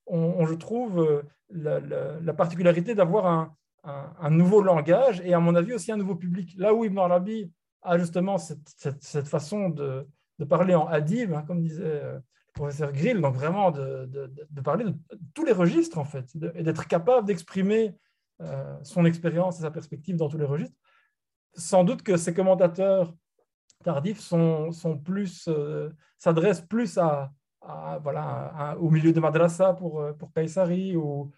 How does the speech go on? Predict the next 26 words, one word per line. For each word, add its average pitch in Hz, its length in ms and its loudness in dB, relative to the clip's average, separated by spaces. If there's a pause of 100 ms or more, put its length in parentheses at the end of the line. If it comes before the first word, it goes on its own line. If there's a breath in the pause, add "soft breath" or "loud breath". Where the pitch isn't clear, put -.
(160 soft breath)
ou 160 80 0
à 147 60 2
des, 147 220 0
des, 156 140 -6
un 165 280 -6
milieu 165 280 0
plus 165 100 -6
philosophique 160 560 -2
pour - 160 -10
Konawi. 175 680 2 (340 loud breath)
Peut-être 170 340 0
aussi, 170 220 -2
justement, 190 480 0
se 170 100 -6
demander, 170 320 2
euh, 156 140 0 (300 loud breath)
à 151 80 -6
qui 214 160 -2
s'adresse 190 400 4
l'émir 170 260 6
Abdelkader 156 480 -2
dans 185 120 0
les 160 80 0
Mawaqif, 156 560 -4
et 165 80 -10
cetera. 170 400 -2